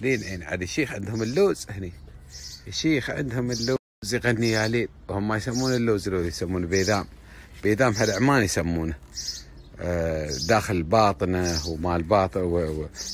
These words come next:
يقير هال-، هال-، هالمسندم.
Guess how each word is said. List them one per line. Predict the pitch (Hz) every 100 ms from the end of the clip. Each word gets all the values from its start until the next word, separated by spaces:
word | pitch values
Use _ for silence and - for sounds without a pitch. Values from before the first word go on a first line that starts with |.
| -
يقير | 95 - 110 90
هال-، | 80 - -
هال-، | 107 - 95 95 92 87 80 71 65 - - - - - - -
هالمسندم. | 90 90 87 147 143 117 110